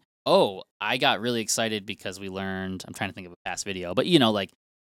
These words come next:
we, we really, uh, one thing that's really exciting us lately is, like, the Hollyland wireless transmitters for intercom for things. Like,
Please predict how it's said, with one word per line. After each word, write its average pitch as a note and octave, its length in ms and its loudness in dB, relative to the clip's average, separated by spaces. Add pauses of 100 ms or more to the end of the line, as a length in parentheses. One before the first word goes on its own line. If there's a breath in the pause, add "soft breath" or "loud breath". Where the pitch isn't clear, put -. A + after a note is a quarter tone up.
(100)
we, C3+ 300 2
we B2+ 220 0
really, A#2+ 360 0
uh, A2+ 80 -2
one B2 180 6
thing A#2+ 120 4
that's G#2+ 160 0
really G#2+ 180 2
exciting G2 320 -4
us - 160 -10
lately F#2 300 -6
is, F2+ 180 -12
like, F2+ 240 -12
the F#2 80 -8
Hollyland F#2 580 -8
wireless F2+ 800 -8
transmitters F#2 640 -10
for F2+ 300 -16 (140)
intercom F2 520 -10
for E2+ 120 -16
things. F2 400 -12
Like, G2 180 -6